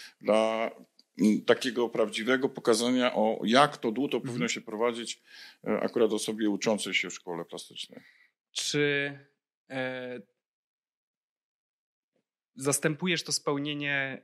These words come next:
Speaker 2: artystyczne czymś innym, jeżeli, e, powiedzmy, nie rzeźbisz? Czy, czy sport potrafi zastąpić, e, dla ciebie, mm, tak-, taką potrzebę tworzenia?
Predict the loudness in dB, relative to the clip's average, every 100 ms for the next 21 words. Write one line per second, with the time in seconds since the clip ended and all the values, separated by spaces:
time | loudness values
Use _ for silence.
0 | -4 -4 -2 -6 -4 -4 -2 -2 -4 -6
1 | -6 -6 -4 -6 -4 -4 -4 -4 -4 -4
2 | -6 -8 -10 _ -20 -20 -14 0 2 2
3 | 0 -6 -8 -6 -6 -4 -4 -4 -6 -8
4 | -6 -6 -6 -4 -6 -2 -2 -2 -8 -8
5 | -6 -8 -8 -6 -6 -6 -8 -8 -6 -6
6 | -8 -6 -4 -4 -4 -4 -4 -6 _ _
7 | _ _ _ -6 -2 -2 -2 -6 -8 -10
8 | -14 -8 -8 -8 -8 -6 -6 -6 -2 0
9 | 0 0 -2 -6 -6 -4 -2 -4